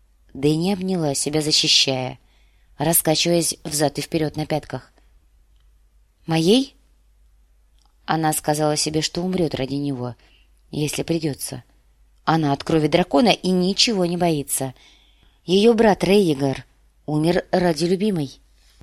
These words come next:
«Нет», обещала Мири Маздур,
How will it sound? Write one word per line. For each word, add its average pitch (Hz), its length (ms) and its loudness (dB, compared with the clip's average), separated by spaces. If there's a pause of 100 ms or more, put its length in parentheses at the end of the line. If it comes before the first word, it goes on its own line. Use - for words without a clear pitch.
(140)
«Нет», 196 800 -4 (540)
обещала 139 580 -2
Мири 139 220 -2
Маздур, 131 560 -4